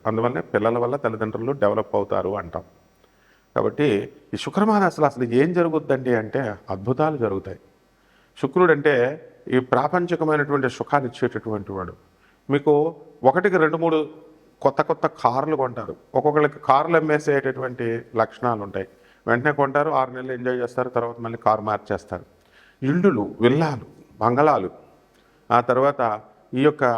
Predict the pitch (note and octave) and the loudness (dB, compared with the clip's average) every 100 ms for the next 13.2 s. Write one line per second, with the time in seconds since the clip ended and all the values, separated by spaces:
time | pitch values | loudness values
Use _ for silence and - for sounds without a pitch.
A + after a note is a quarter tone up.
0 | A2+ A2+ - A2+ G2+ G2+ G2 G2 - D3 | -2 -8 -8 -4 -2 -2 -6 -10 -4 2
1 | F#3 G#3+ C3 - - - _ _ _ B2 | 4 4 2 -2 -16 -20 _ _ _ -4
2 | G#2+ B2 E3+ G3 F#3 G2 - - _ _ | 2 2 2 4 4 2 -4 -18 _ _
3 | _ - C#3+ G3 G#3+ - - - B2+ C3+ | _ -2 2 2 0 -6 -4 2 4 4
4 | C3+ C3 G#2+ G#2+ - - A#2+ A2 A2 G#2+ | 2 2 2 0 -8 -8 -4 -4 -4 -6
5 | G#2+ A#2+ A#2+ - F#3 F#3+ D3 A#2 C#3+ D#3 | -2 -2 0 2 2 2 -2 2 0 0
6 | E3+ B2+ G#2+ A2 C3 B2+ A#2+ C#3 C3+ B2 | -4 -4 -4 -2 -2 -4 -6 -2 -2 -2
7 | B2 A#2 A2+ A2+ B2+ B2 A#2 A#2+ G#2+ G2 | -4 -2 0 0 0 -4 -4 -4 -4 -8
8 | A2 A2 B2+ A2+ G#2 A#2 C#3 - - _ | -6 -2 -2 -2 -4 -2 -2 -2 -14 _
9 | _ - A2+ B2 A#2 A2 A2+ A#2 A#2+ A#2+ | _ -2 2 4 4 0 -6 -8 -6 -6
10 | A#2+ B2+ C3 C3+ C3+ C3 F#3 C3 B2+ B2 | 0 2 2 0 -4 -4 -4 -2 -2 -2
11 | A#2+ A#2 A#2 A#2 A2+ A#2+ A#2+ C3+ A2+ - | -4 -4 -4 -2 -2 -2 -2 -2 -4 -10
12 | _ - A#2+ - A2+ A2 G#2 G#2 G#2 G#2 | _ -6 -6 -4 -6 -4 -2 -2 -2 -2
13 | G2+ A#2+ | -2 -6